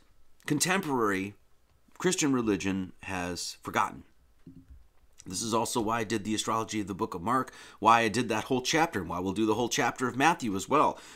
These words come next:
to show, once again, story by story, that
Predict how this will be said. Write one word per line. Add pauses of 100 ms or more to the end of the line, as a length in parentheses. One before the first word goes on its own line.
(120)
to
show, (760)
once
again,
story
by
story, (840)
that